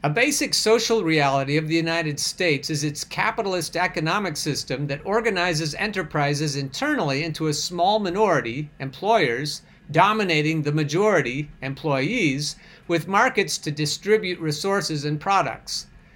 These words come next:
Like capitalisms everywhere, the U S version crashes recurringly. Variously called crises, recessions, or depressions, they have happened on average every four to seven years throughout capitalism's history.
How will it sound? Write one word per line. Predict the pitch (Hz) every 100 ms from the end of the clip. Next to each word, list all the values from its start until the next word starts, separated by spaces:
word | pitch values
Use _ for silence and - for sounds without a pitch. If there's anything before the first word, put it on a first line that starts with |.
| - -
Like | 208 220
capitalisms | 220 208 220 185 196 175 170 151
everywhere, | 175 254 269 135 123 143
the | 165 185
U | 202
S | 226 -
version | 151 143 143 156
crashes | 147 196 208 175 156 147
recurringly. | 143 147 190 190 147 117 110 101 - - - - -
Variously | 135 175 214 254 240 - 220
called | 220 185 175 147
crises, | - 190 208 208 220 247 240 -
recessions, | 143 151 - 196 202 208 226 214
or | 170 165
depressions, | 151 147 226 262 254 135 147 -
they | 190
have | 180 185
happened | 190 208 202 147
on | 165 175 185
average | 202 180 131 143 147
every | 156 180
four | 160 185 190
to | 175
seven | 185 160 156 175
years | 254 156 170
throughout | - 165 165 175 -
capitalism's | 170 175 156 143 120 135 143
history. | 202 - - 120 101